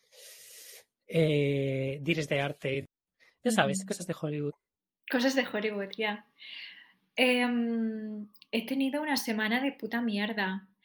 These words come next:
Speaker 2: En realidad, no, no he tenido una semana de mierda,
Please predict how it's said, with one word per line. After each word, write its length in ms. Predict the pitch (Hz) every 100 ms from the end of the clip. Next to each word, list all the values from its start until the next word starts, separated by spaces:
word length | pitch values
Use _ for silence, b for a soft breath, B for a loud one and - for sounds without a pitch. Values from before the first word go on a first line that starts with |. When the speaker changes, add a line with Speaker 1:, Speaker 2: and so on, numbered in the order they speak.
| B
Speaker 2:
En 120 | 240
realidad, 460 | 254 247 254 285 285
no, 420 | 240 208 196 -
no 160 | - 240
he 100 | 240
tenido 260 | 247 220 214
una 120 | 208
semana 340 | 208 202 196
de 60 | 196
mierda, 460 | 190 190 185 175